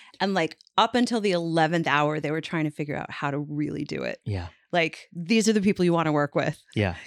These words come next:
Speaker 1: Get at the Fairchild <laughs> for your next event. The most fun.
Speaker 2: The most fun.
Speaker 1: Yeah.
Speaker 2: Let's share the other butt of the week, too, this week, 'cause
Speaker 1: Okay.
Speaker 2: they both c-,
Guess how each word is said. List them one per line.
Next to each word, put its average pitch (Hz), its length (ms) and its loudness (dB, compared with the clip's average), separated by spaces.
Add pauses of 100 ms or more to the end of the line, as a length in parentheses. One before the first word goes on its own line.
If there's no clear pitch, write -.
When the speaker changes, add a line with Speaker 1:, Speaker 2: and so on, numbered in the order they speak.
Speaker 1:
Get 214 200 2
at 202 160 0
the 196 40 -2
Fairchild 262 800 4 (100)
<laughs> 403 100 2
for 339 100 4
your 311 140 6
next 277 260 4
event. 226 320 4 (440)
The 208 80 -2
most 190 200 2
fun. - 300 -6
Speaker 2:
The 123 100 4
most 113 240 4
fun. 90 160 -4 (100)
Speaker 1:
Yeah. 98 140 -6
Speaker 2:
Let's 156 160 4
share 202 160 6
the 180 140 4
other 147 120 4
butt 104 180 4
of 101 40 4
the 98 60 2
week, 98 180 0
too, 104 180 0
this 87 220 -4
week, 87 220 -6
'cause - 180 2
Speaker 1:
Okay. - 120 6
Speaker 2:
they 117 40 6
both 113 400 2 (100)
c-, 113 80 -4